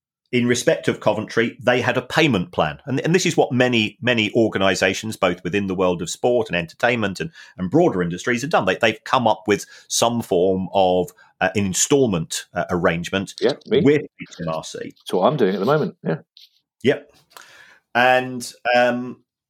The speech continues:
Speaker 1: and, and they've breached it. So that get, that raises a flag. I think they have to, to tell the E F L that they've breached it, and the E F L then effectively automatically puts through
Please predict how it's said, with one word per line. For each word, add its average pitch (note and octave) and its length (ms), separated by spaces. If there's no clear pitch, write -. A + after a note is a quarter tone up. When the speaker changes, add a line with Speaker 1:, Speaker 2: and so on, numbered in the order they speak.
Speaker 1:
and, C#3 240
and C3+ 180
they've B2+ 240
breached A#2+ 300
it. - 260
So A2 520
that B2+ 420
get, - 220
that - 320
raises G#2+ 340
a F#2 60
flag. A#2 380
I G#2 120
think G2+ 260
they G2+ 120
have G#2 240
to, F#2+ 160
to F#2 120
tell A2+ 580
the G#2 160
E A2 120
F G2+ 140
L G#2+ 200
that F#2 100
they've G2 220
breached G2+ 300
it, F#2+ 200
and F#2+ 140
the A2 120
E G#2 140
F F#2 180
L F#2 400
then G2 160
effectively F2+ 500
automatically F2 680
puts - 320
through E2 220